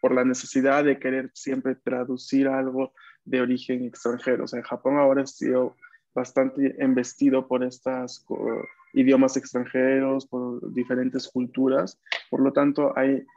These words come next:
muchas personas que intentan ahora en-, traducir así de, al pie de la letra contenido de otras, de otros idiomas, ¿no? Con esta necesidad, pues ahora se está creando una especie como de, de nuevo idioma en el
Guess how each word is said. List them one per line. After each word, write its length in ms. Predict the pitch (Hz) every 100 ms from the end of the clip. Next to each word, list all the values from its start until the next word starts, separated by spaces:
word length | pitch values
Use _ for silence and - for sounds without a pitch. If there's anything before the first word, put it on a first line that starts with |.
| _ _
muchas 460 | 151 170 185 202
personas 420 | 180 156 156 160 160
que 220 | 147 139
intentan 440 | 139 139 143 151 143
ahora 240 | 135 139
en-, 160 | 139 -
traducir 500 | 131 135 131 - 147
así 200 | 139 139
de, 120 | 131
al 160 | 131 127
pie 140 | 143
de 100 | 143
la 140 | 139 143
letra 420 | 143 135 143 139 _ _ _ -
contenido 600 | 147 139 147 151 147 143
de 140 | 131
otras, 580 | 131 127 131 123 123 -
de 80 | 127
otros 280 | 127 127 123
idiomas, 480 | 131 127 - - -
¿no? 200 | 120 123
Con 160 | -
esta 220 | 147 - 160
necesidad, 560 | 156 151 - 156 143 143
pues 180 | 131
ahora 200 | 127 131 131
se 60 |
está 300 | 127 - 127 - - - _
creando 580 | - 147 147 147 151 151
una 140 | 139 135
especie 380 | 135 135 135
como 260 | 135 131 127
de, 180 | 123 -
de 120 | 123
nuevo 460 | 131 131 131 131 131
idioma 640 | 127 135 135 135 131 135
en 80 |
el 80 | 131